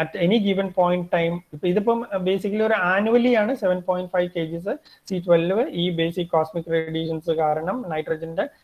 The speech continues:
കൺവേർഷനകത്ത് നമ്മൾ ഉണ്ടാക്കുന്നത്. പക്ഷെ എർത്തിന്റെ മൊത്തത്തിലുള്ള ക്രസ്റ്റ് ഇത്രയും കാലഘട്ടത്തിന്റെ നമ്മൾ, ആ, നോക്കുകയാണെങ്കിൽ ഒരു sixty-two tons of C fourteen is available at any given point of time.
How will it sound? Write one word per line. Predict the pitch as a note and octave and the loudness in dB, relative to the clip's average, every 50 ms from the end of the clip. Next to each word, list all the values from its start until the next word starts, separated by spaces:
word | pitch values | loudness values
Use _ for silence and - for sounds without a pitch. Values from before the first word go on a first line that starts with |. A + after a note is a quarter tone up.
| _ - D#3+ | _ -4 -4
കൺവേർഷനകത്ത് | D#3 D#3 D#3+ E3 E3 - - E3+ E3 D#3+ D3+ C#3+ - G3 | -2 2 2 2 2 2 0 -6 -6 -4 -6 -6 -6 -6
നമ്മൾ | G3 E3 D#3 E3+ E3+ | -6 -4 -4 -4 -4
ഉണ്ടാക്കുന്നത്. | D#3+ D#3 D#3 D3+ D3+ - D3 C#3+ C3+ | -4 0 0 0 0 0 -6 -8 -6
പക്ഷെ | C#3 E3 - - G#3 G#3 - - - - - | -8 -8 -4 -6 -6 -6 -8 -20 -12 2 4
എർത്തിന്റെ | E3+ E3+ F3 - A#3 B3 B3+ | 4 4 4 4 2 2 4
മൊത്തത്തിലുള്ള | G#3+ F#3 F3+ F3 - A#3+ A3+ C#4+ C#4 C4+ B3 A#3+ A3+ | 4 4 2 0 0 -2 2 4 6 8 8 6 6
ക്രസ്റ്റ് | G#3+ - F#3 F#3 - - - A3 | 4 4 2 2 0 -4 -2 -2
ഇത്രയും | G3+ F3 - - G#3 G#3+ A3+ A#3+ A3+ | -2 -2 0 2 2 4 4 2 4
കാലഘട്ടത്തിന്റെ | G#3 F#3 F3 F#3 F#3+ G3 F#3+ G3+ G3 G3 G3+ F#3+ F#3+ G3 | 4 4 6 6 6 4 4 2 0 -2 -2 -4 -2 -2
നമ്മൾ, | F#3+ F3+ E3+ E3+ F3 F#3 F#3 F#3 F#3 - E3+ D#3+ | -2 -2 -2 0 2 2 2 0 -2 -6 -10 -10
ആ, | D#3+ D#3+ | -8 -8
നോക്കുകയാണെങ്കിൽ | D#3 D#3 D#3 D#3+ E3 D#3+ - - F#3 E3 C#3+ C3+ C#3 C#3 C3+ C#3+ D#3 F#3+ D4 D4 - - - - _ - | -10 -6 -2 0 0 0 2 2 2 2 2 -2 -6 -8 -6 2 2 2 2 2 -4 -16 -20 -18 _ -2
ഒരു | F#3 F#3+ G3+ | 2 2 2
sixty-two | G3 - A#3 G3+ - - - - B3+ A3+ - C4+ C4 C4 | 2 0 -4 -4 -6 -6 -4 -2 -2 0 2 2 2 2
tons | B3 - - F#3 F3+ F#3+ G#3 A3 G#3+ - - - - E3 | 0 2 0 0 2 2 -2 -4 -6 -10 -16 -6 0 4
of | E3 F#3+ F#3 | 4 4 2
C | - - _ _ - - F3 F3 | 0 -14 _ _ -6 -4 -2 -2
fourteen | F3 F3 F3 D#3+ D#3 - F3 F3+ F3 E3 | -2 -2 -4 -4 -4 -4 -6 -4 -4 -2
is | E3 E3 D3+ | -2 0 -2
available | C#3+ D#3 D#3 D3+ D#3 D3+ D3+ E3 F3+ G3+ | -2 -2 -4 -4 -4 -6 -4 -6 -4 -2
at | F#3 D#3+ - E3+ D#3+ | -4 -4 -6 -6 -6
any | E3 F#3 F#3+ E3+ D#3+ | -4 -4 -2 -2 -4
given | D3+ D3+ D#3 | -4 -4 -6
point | D#3 - D#3 C#3+ C#3+ D3 D3 | -6 -4 -4 -4 -4 -4 -8
of | C#3 - _ - C3 | -10 -10 _ -12 -10
time. | B2 C3+ | -10 -10